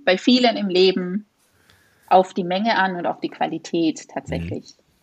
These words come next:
Speaker 1: Also Fett ist auch nicht gleich Fett. Es wird unterschieden ähm, zum Beispiel in gesättigte Fette und ungesättigte Fette. Gesättigte Fette sind überwiegend in tierischen Produkten zu finden, ähm,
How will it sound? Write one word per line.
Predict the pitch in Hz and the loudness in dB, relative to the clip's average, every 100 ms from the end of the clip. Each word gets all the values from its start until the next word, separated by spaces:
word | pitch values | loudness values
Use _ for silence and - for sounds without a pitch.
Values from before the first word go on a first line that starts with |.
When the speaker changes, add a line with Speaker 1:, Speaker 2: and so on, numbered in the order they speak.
| _ | _
Speaker 1:
Also | 165 190 | -10 -10
Fett | - 208 - | 0 0 2
ist | 208 - | -2 2
auch | 196 240 254 | 4 4 4
nicht | 277 285 | 2 2
gleich | - 240 277 - | -2 -2 -2 -6
Fett. | 311 381 | -6 -4
Es | 202 - | -6 -6
wird | 202 | -6
unterschieden | 185 180 180 190 196 196 208 202 - - - _ 180 | -4 -6 -6 -4 -4 -4 -6 -8 -18 -20 -20 _ -4
ähm, | 175 170 170 170 | -2 -2 -4 -8
zum | 180 | -2
Beispiel | 165 170 - 160 | -2 0 -4 -6
in | 165 156 | -6 -8
gesättigte | 165 - 180 190 202 | -6 -4 -4 -4 -6
Fette | - 208 202 226 190 | -2 -2 0 -2 -4
und | 160 151 | -6 -8
ungesättigte | 180 190 208 202 196 202 208 | -4 -4 -4 -6 -8 -8 -8
Fette. | - 208 220 | -2 -2 -2
Gesättigte | 190 - 202 277 262 254 240 | -4 0 2 2 0 -2 -2
Fette | 226 214 208 | 0 -2 -4
sind | - 190 - _ - _ | -4 -6 -8 _ -20 _
überwiegend | 214 202 185 185 151 | 4 4 4 0 -2
in | 156 | -4
tierischen | - 240 247 240 | -2 -2 0 -2
Produkten | 233 220 214 - | -2 -6 -6 -8
zu | - | -8
finden, | 196 214 220 247 262 - _ _ _ _ _ _ - 180 | -6 -4 -2 2 0 0 _ _ _ _ _ _ -10 -2
ähm, | 165 160 156 160 | -2 -2 -4 -8